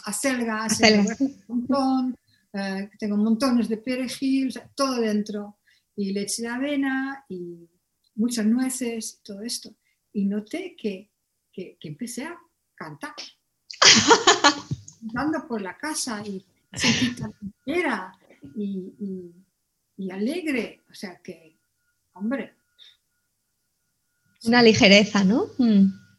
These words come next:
Speaker 1: Que no
Speaker 2: Qué
Speaker 1: quita
Speaker 2: bueno.
Speaker 1: la responsabilidad, pero la manera de, de vivirla o de, de acogerla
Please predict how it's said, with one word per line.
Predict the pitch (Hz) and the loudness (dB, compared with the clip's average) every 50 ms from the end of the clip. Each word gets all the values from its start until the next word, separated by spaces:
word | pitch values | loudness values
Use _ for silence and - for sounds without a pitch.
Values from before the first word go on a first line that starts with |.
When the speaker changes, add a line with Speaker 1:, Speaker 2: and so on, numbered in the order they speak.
| _ _ 262 269 269 - - - - - - _ _ _ _ _ _ _ _ - 247 240 240 | _ _ -8 -6 -6 -6 -8 -12 -14 -18 -20 _ _ _ _ _ _ _ _ -12 -12 -8 -2
Speaker 1:
Que | - 285 269 | 2 4 4
no | - | 6
Speaker 2:
Qué | 220 214 | 6 6
Speaker 1:
quita | |
Speaker 2:
bueno. | 214 214 214 208 339 - | 6 6 4 4 2 0
Speaker 1:
la | 330 - - - - - | -2 -6 -12 -18 -20 -20
responsabilidad, | _ _ 320 302 302 - 302 285 269 277 277 277 285 285 302 294 262 233 - - _ _ _ _ _ _ | _ _ -2 -2 -2 -2 -2 -2 -2 -2 0 0 0 -2 -2 -4 -6 -8 -12 -18 _ _ _ _ _ _
pero | _ 240 233 226 233 226 | _ -2 0 0 0 0
la | 226 240 240 240 | 0 0 0 0
manera | 240 240 247 262 262 254 247 240 233 | 2 2 2 2 0 -2 -2 -4 -6
de, | 214 226 226 226 - _ | -4 -6 -6 -8 -6 _
de | 220 202 220 214 | -4 0 0 0
vivirla | 214 214 208 208 254 294 311 247 - 226 196 185 185 185 190 _ _ | 2 0 0 2 2 2 2 0 -2 -6 -8 -8 -12 -14 -16 _ _
o | 220 208 202 190 | -12 -10 -10 -10
de, | 196 190 190 190 208 | -10 -10 -10 -12 -10
de | 196 208 202 | -8 -8 -8
acogerla | 208 202 - 220 208 - - 262 262 269 277 285 302 | -8 -10 -12 -14 -14 -12 -10 -10 -10 -8 -10 -10 -12